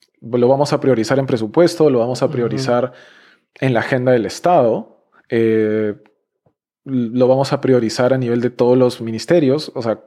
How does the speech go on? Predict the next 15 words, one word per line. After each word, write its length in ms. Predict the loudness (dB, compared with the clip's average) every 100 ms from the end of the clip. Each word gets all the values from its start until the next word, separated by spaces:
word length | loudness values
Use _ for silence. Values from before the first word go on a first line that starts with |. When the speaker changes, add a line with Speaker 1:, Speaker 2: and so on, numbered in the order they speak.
| _ _
Speaker 1:
¿cómo 300 | 0 4 4
va 80 |
a 20 | 2
ser 220 | 2 2
ese 180 | 2 0
arreglo 240 | -2 -2
institucional 480 | -4 -6 -8 -8 -8
que 100 | -8
mencionas, 500 | -8 -4 -4 -6 -12
no? 300 | -14 -14 _ _ _ _
Speaker 2:
Sí, 400 | -20 -20 -6 -2
yo 100 | 2
creo 140 | 2 2
que 80 |
la, 280 | 2 0 -2